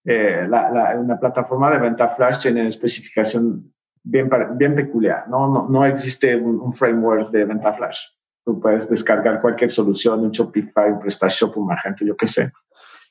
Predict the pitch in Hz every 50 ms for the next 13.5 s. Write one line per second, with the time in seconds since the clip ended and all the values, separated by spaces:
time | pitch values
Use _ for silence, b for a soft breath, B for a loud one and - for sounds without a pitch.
0 | b _ - 117 117 113 110 - - - - - - - - - 135 - - _
1 | _ - - 98 92 92 90 - 87 82 - - - - 92 85 87 - - -
2 | _ _ _ _ _ _ _ _ - 107 110 110 104 110 117 104 110 104 104 -
3 | 131 131 131 127 123 107 113 117 117 120 120 113 113 117 117 110 107 107 113 120
4 | 120 117 110 107 110 107 107 107 107 - 113 107 107 104 - - 123 113 110 104
5 | 101 101 98 95 - 107 107 101 110 110 113 107 98 95 92 - 101 104 101 98
6 | 90 87 85 82 - - 95 95 92 90 85 - 69 69 - - - _ _ _
7 | _ _ _ _ _ _ _ _ _ _ - 107 101 107 104 110 113 107 90 -
8 | 107 107 104 127 147 147 135 113 107 110 113 117 113 113 131 143 143 - 107 98
9 | 95 - - 127 120 117 120 117 - 123 123 120 107 107 120 135 135 120 110 107
10 | 107 107 107 98 - 107 98 98 101 - - 117 113 113 110 92 73 - - 110
11 | 104 101 - 135 123 107 110 107 107 - - 110 104 113 113 - - - - 101
12 | 98 104 107 120 120 107 - - - 180 - 104 107 101 95 90 - - - -
13 | - 143 - - - - 101 98 - -